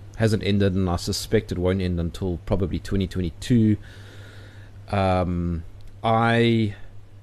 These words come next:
am of the opinion, uh, Denis, that P C R is at the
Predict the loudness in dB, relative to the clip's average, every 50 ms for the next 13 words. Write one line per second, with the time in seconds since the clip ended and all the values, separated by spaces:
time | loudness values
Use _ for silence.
0 | -20 -10 -6 -4 -2 0 0 0 0 2 0 0 0 0 -2 0 0 2 2 2
1 | 2 0 0 -2 -4 -6 -10 -10 -6 -4 -2 -2 -2 0 0 2 2 2 2 2
2 | 0 0 0 0 0 0 -2 -8 -16 -18 -18 -18 -18 -20 -20 -20 -20 -20 -20 -20
3 | -20 -20 -20 -14 -6 0 0 2 2 2 0 -2 0 2 2 4 4 4 4 2
4 | 2 0 -2 -4 -6 -6 -6 -6 -6 -2 -2 -2 -2